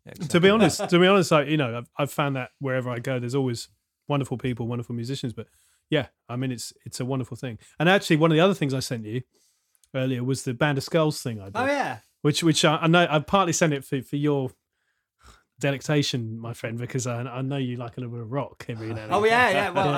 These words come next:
Speaker 2: Yeah,
Speaker 3: uh,
Speaker 2: so, so, uh,
Speaker 3: yeah.
Speaker 2: so, um, but
Speaker 3: It was
Speaker 2: that was something that was very Southampton. It's, the idea was spawned from this. The, the guy behind the idea was a chap called James Goff. Was, is a chap called Ga-, James is a friend of mine,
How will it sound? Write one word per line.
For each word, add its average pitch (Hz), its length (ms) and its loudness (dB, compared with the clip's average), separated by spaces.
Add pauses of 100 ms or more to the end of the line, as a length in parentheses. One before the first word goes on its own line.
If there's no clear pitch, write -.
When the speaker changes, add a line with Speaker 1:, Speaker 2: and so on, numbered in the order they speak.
(100)
Speaker 2:
Yeah, 160 60 4
Speaker 3:
uh, - 20 2
Speaker 2:
so, 160 280 6
so, 165 200 4
uh, 160 340 6 (300)
Speaker 3:
yeah. 160 60 -8
Speaker 2:
so, 156 300 6
um, 156 460 2 (440)
but 175 60 6
Speaker 3:
It - 40 6
was - 20 8
Speaker 2:
that 190 180 6
was 196 160 6
something 151 380 2
that 139 160 0
was 139 220 -2
very 139 480 2
Southampton. 113 680 -8
It's, 123 240 -12
the 147 260 -4
idea 139 360 0
was 127 140 -2
spawned 131 500 -4
from 117 180 -10
this. 113 160 -12 (480)
The, 131 180 -2
the 135 80 -4
guy 156 340 4
behind 147 560 0
the 131 120 0
idea 104 560 -8 (640)
was 123 180 -2
a 120 80 -4
chap - 360 -4
called 117 200 -4
James 120 280 -4
Goff. 98 520 -4
Was, - 400 -10
is 131 220 -4
a 101 100 -12
chap - 260 -14
called 107 200 -10
Ga-, 107 260 -12
James 135 360 -4
is 117 60 -8
a 113 120 -8
friend 127 240 -8
of 113 60 -10
mine, 107 280 -12